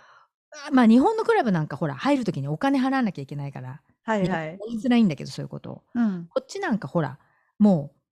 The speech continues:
Speaker 1: 入る時にタダで入れたりするからさ。
Speaker 2: うん。
Speaker 1: こうちょっと、ちょっと行って、もう三十分ぐらい行って出て、また別のとこに行って、もう飽きたら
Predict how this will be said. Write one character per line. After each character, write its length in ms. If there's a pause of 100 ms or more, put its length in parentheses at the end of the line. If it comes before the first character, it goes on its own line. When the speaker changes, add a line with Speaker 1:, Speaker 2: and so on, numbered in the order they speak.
(140)
Speaker 1:
入 200
る 40
時 180
に 120
タ 120
ダ 120
で 80
入 180
れ 80
た 100
り 80
す 140
る 80
か 120
ら 100
さ。 200 (140)
Speaker 2:
う 80
ん。 480
Speaker 1:
こ 120
う 40
ち 60
ょ 40
っ 40
と、 160
ち 140
ょ 40
っ 80
と 80
行 100
っ 60
て、 140
も 100
う 20
三 220
十 100
分 220
ぐ 60
ら 80
い 80
行 20
っ 0
て 100
出 160
て、 440
ま 100
た 100
別 220
の 80
と 120
こ 100
に 100
行 80
っ 20
て、 360 (340)
も 380 (160)
う 40
飽 60
き 100
た 120
ら 200